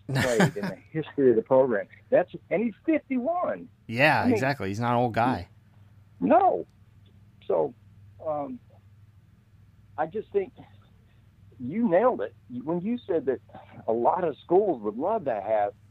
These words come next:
Speaker 2: an alum coaching football and winning on a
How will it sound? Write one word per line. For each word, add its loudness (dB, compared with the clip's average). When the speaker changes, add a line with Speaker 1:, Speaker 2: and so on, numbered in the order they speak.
Speaker 2:
an -4
alum -6
coaching -4
football -4
and 0
winning -4
on 2
a -4